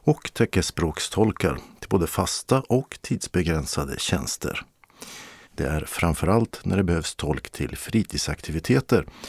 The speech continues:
som bristen visar sig. Per Einarsson är kristdemokratiskt regionråd och ordförande i psykiatri-, habiliterings- och hjälpmedelsnämnden. Den har skrivit ett brev till utbildnings- och arbetsmarknadsdepartementen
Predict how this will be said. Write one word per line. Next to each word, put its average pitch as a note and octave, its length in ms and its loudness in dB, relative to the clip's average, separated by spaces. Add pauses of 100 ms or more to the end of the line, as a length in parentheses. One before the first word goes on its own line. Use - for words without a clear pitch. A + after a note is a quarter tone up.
(200)
som C#3 200 2
bristen - 540 -2
visar - 360 -6
sig. - 300 -4 (880)
Per G#2 280 4
Einarsson B2 500 6
är A2 140 2
kristdemokratiskt - 1160 -2
regionråd D2+ 800 -4 (640)
och - 240 2
ordförande F#2+ 520 4
i F#2 40 4
psykiatri-, E2 720 0
habiliterings- E2+ 880 2
och - 300 -8
hjälpmedelsnämnden. - 1300 -2 (720)
Den A2+ 120 4
har B2+ 80 4
skrivit A2 340 2
ett G2+ 120 2
brev E2 280 2
till - 280 -4
utbildnings- D#2 840 -2
och - 300 -10
arbetsmarknadsdepartementen E2+ 1600 0